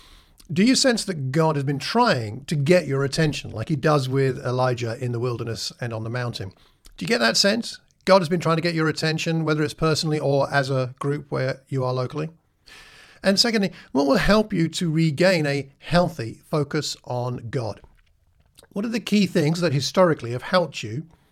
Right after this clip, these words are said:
to stay focused on God no matter what else is going on in your life or around you? Thirdly, what will help you to refresh your openness to God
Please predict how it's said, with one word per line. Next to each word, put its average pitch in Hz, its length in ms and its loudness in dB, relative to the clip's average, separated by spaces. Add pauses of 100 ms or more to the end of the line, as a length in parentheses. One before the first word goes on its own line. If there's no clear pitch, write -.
to - 80 -8
stay 147 240 -2
focused 151 380 0
on 135 120 2
God 143 300 6
no 143 100 0
matter 143 220 0
what 127 140 -2
else 117 340 -6 (140)
is 123 100 -6
going 120 300 -4
on 113 240 -6
in 117 100 -6
your 110 180 -4
life 107 220 -6
or 110 160 -6
around 127 300 -2
you? - 80 -20 (840)
Thirdly, 170 360 0 (880)
what 175 200 4
will 220 100 2
help 170 260 4
you 160 240 4
to 147 380 0 (320)
refresh 143 560 -4
your 135 340 -2
openness 151 800 -4 (160)
to 127 100 -6
God 127 460 -4